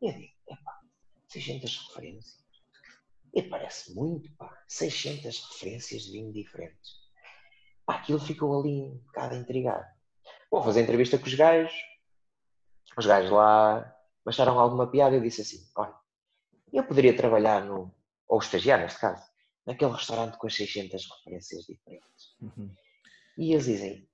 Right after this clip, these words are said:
Speaker 1: "Epá, vais ter que passar numa segunda entrevista e tal, eh,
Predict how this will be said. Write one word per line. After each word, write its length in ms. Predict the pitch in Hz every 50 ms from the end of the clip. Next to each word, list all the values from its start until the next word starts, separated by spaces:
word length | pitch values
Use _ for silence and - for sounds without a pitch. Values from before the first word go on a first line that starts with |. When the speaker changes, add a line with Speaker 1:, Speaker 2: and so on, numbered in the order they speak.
| _ _ _
Speaker 1:
"Epá, 340 | - 190 - 226 220 190 156
vais 180 | 147 151 151 -
ter 100 | 180 160
que 80 | -
passar 260 | - 165 156 - 156 151
numa 180 | 151 151 156
segunda 300 | 151 - 151 151 156 156
entrevista 640 | 160 147 139 151 156 160 214 247 240 - - - 175
e 60 | -
tal, 580 | - 226 240 254 247 247 233 233 233 - - - _ _ _ _ _ -
eh, 460 | - 156 170 170 170 170 170 165 165